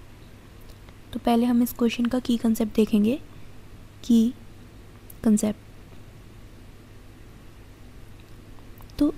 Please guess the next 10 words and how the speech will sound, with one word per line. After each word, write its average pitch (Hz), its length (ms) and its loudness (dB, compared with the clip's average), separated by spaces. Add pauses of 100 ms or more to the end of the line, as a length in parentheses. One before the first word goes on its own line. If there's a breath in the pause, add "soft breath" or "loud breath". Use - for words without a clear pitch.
इस 254 120 4
क्वेश्चन 254 340 2
का 262 140 4
की 254 160 4
कॉन्सेप्ट 233 500 2
है 302 80 0
स्टीरियो 233 560 6
आइसो-, 220 360 0 (380)
कन्फॉर्मर्स 226 580 6
पर। - 200 -8